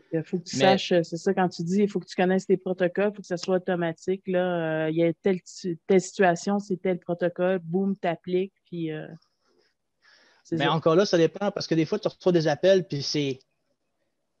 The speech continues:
Speaker 2: c'est, ah, de mon instant, mon casque va couper. Je suis là. <laughs> Fait que, parce qu'il y a, il y a des situations que parfois, tu sais,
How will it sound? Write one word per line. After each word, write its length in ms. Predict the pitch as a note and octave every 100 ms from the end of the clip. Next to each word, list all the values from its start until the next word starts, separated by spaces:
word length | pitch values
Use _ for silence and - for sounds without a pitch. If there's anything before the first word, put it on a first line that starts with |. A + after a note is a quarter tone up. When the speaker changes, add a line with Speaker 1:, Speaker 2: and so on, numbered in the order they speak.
| _ _
Speaker 2:
c'est, 320 | - - B2+ -
ah, 200 | - G2 - _ _ _ _ _ _ _
de 120 | C#3+
mon 200 | C#3 C3+
instant, 280 | B2+ - F3
mon 220 | D#3 C3
casque 340 | - - D3 -
va 80 |
couper. 280 | - - - _ _ _ - - - _ _ _ _ _ _ _ _ _ _ _ _ _ _ _ _ _ _ _ _ _ _ _
Je 60 |
suis 80 | -
là. 40 | -
<laughs> 460 | - - - D#3+ - - - - - _ _
Fait 240 | - A#2+
que, 40 | - -
parce 140 | C#3
qu'il 120 | D#3+
y 60 | D3+
a, 40 |
il 200 | D3 G#2+
y 40 | D3
a 20 |
des 100 | D#3
situations 540 | - - E3+ - F#3+
que 140 | F#3+ D#3
parfois, 360 | D3+ - F3+
tu 60 | F3+
sais, 220 | F#3+ F3+